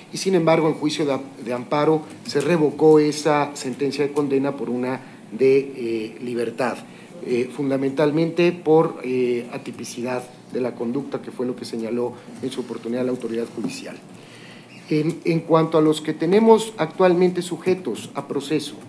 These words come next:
de estos cincuenta y dos, como he comentado, varios de ellos han obtenido su libertad bajo criterios judiciales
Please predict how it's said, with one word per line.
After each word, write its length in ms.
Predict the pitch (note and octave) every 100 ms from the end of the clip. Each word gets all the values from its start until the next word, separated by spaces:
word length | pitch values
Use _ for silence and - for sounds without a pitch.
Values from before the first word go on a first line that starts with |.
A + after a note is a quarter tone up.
| -
de 260 | A2+ A#2 D3
estos 220 | C#3+ G3
cincuenta 480 | F3 E3 E3 D#3 D3+
y 20 |
dos, 220 | D3+ F3
como 240 | - C3 B2+
he 60 |
comentado, 680 | C3+ D#3+ F3+ F3+ E3+ F#3+ - - - -
varios 320 | C3 F3 F#3+ D#3+
de 60 |
ellos 320 | E3+ F3 F3 -
han 140 | D#3+
obtenido 380 | D#3 C3+ C3+ C3+
su 140 | C3+
libertad 520 | C3+ D#3 E3 F#3+ G#3 -
bajo 240 | C#3+ C#3 B2+
criterios 460 | A#2 - C#3 C#3
judiciales 560 | C3+ A#2+ - B2 B2+